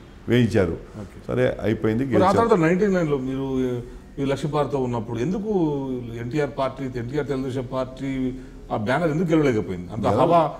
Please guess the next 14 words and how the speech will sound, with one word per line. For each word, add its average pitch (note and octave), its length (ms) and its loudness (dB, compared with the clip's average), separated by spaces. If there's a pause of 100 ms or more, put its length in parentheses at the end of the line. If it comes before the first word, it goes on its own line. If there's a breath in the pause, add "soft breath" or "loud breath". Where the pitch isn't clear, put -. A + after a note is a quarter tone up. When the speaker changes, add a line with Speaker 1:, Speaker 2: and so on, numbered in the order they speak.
(160)
Speaker 2:
ఎయిటీ D#3 180 4
ఫోర్లో D3+ 240 2
నడిచిన A#2 280 -4
తర్వాత F#2+ 280 -6
ఎందుకు C#3+ 260 -4
గెలవలేకపోయారు B2+ 500 -4
మీరు? G#2+ 160 -2
Speaker 1:
గెలవ A#2+ 260 0
లేకుండా C3 400 2
పోయిందంటే A#2 640 -2
ఆమె, A2 640 0 (480 loud breath)
ఆ, G2+ 100 -2 (760)
ఇప్పుడు F#2+ 200 -2 (920)
కొన్ని, D3+ 560 -2